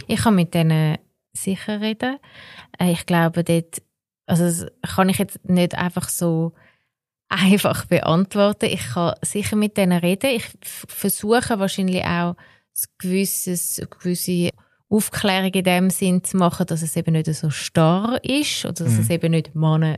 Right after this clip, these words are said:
Speaker 1: Frauen gibt, sondern dass das ein bisschen differenzierter muss angeschaut werden. Ich glaube, es gibt noch eine weitere Komponente, die ganz wichtig ist. Wenn Menschen zu mir kommen und eine Sexualberatung haben, dann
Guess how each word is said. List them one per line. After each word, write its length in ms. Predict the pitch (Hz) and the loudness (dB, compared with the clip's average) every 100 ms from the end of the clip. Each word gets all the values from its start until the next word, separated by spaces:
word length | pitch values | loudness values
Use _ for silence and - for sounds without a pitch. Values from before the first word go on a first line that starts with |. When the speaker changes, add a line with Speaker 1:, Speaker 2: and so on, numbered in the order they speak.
| _ | _
Speaker 1:
Frauen 420 | - 165 185 208 | -4 0 0 0
gibt, 340 | 220 226 - - - - - - | -4 -6 -8 -20 -20 -20 -20 -12
sondern 320 | - 175 165 | -4 0 0
dass 180 | 160 156 | 0 -4
das 180 | 170 165 | -6 -6
ein 60 | 147 | -6
bisschen 260 | 160 156 | -6 -6
differenzierter 720 | - 160 160 156 - 175 - | -8 -6 -2 -2 0 -4 -2
muss 220 | 165 151 - | 0 0 0
angeschaut 500 | 180 - 220 220 226 | -4 -4 -6 -6 -4
werden. 320 | 220 214 240 - - - - | -4 -4 -8 -12 -20 -18 -18
Ich 60 | - | -4
glaube, 200 | 190 185 | 0 0
es 120 | 190 | -2
gibt 160 | - 185 | -4 -2
noch 80 | 180 | 0
eine 160 | 170 | 0
weitere 400 | 180 214 - 240 | 0 -2 -2 -4
Komponente, 720 | 233 - 214 214 202 185 185 190 | -4 -4 -2 -2 0 0 -2 -4
die 100 | 175 | -2
ganz 300 | 170 175 - | -2 -2 -2
wichtig 360 | 214 - 214 | -4 -2 -2
ist. 100 | 190 | 0
Wenn 120 | 180 180 | 0 2
Menschen 360 | 185 208 196 | 0 0 -4
zu 160 | - 185 | -4 0
mir 280 | 185 196 220 | 2 2 0
kommen 260 | - 202 196 | -2 0 0
und 100 | 190 | 0
eine 100 | 165 | -2
Sexualberatung 1040 | 160 175 - 180 185 180 170 165 175 - 170 - | -2 -6 -4 -4 -2 -4 -4 -4 -4 -8 -10 -6
haben, 420 | 175 180 170 - - - _ - _ - - - _ _ | -4 -2 -2 -6 -10 -20 _ -20 _ -20 -20 -20 _ _
dann 420 | 185 175 175 170 | 2 4 4 0